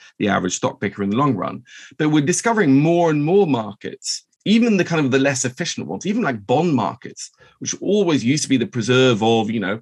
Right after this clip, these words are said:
classic kind of bond kings like Bill Gross. Even there, in the long run, the average active manager underperforms. Emerging markets, the same thing.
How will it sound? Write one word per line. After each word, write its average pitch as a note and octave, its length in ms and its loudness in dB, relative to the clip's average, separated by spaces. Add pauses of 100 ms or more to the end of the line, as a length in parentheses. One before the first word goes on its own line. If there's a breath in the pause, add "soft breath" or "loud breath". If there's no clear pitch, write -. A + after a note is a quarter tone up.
(100)
classic G#2 340 -6
kind G#2 140 -4
of F#2 60 -10
bond G#2+ 300 0
kings G#2 200 -8 (140)
like G2 160 -8
Bill A2+ 140 -6
Gross. D#3+ 380 -2 (360 loud breath)
Even F#3+ 340 0
there, C3+ 380 2 (300)
in E3+ 180 0
the F3+ 100 2
long B2+ 220 2
run, A2 220 -2
the A2 200 -4 (120)
average B2 480 -2 (100)
active A#2 320 -6
manager G#2 400 -4
underperforms. G#2 880 -8 (220)
Emerging C#3 400 2
markets, D#3 340 -2
the - 80 -16
same B2+ 200 -2
thing. - 300 -10